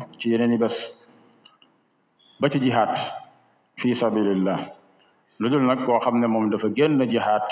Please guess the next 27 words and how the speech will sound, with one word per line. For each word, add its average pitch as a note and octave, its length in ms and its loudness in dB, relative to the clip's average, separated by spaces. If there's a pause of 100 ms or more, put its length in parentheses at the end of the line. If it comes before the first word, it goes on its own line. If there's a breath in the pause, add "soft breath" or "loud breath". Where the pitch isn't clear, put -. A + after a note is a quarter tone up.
(2500)
di C3 460 0 (260)
jihaad A#2+ 560 2
ba A2+ 80 0
bakkanam A#2+ 440 2
rocca, C#3 600 0 (280)
wala A#2+ 320 2
mu G#2+ 180 0
ñàkk B2+ 380 -2
ci C#3 120 -2
alal, B2 440 0 (880)
kooku A#2+ 220 0
moom A#2+ 200 2 (100)
mën C3+ 200 2
na C#3 100 2
tolloog C3+ 520 2
ki D3 100 2
nga D3 100 4
xamante C3+ 380 2
ne C#3+ 120 2
moom C3 180 0 (120)
mu C#3+ 80 2
ngi D#3+ 160 4
góorgóorlu C#3+ 480 2
ci B2+ 60 -2
fukki C#3 280 -6
fan C#3+ 220 2
yi, A2+ 100 -2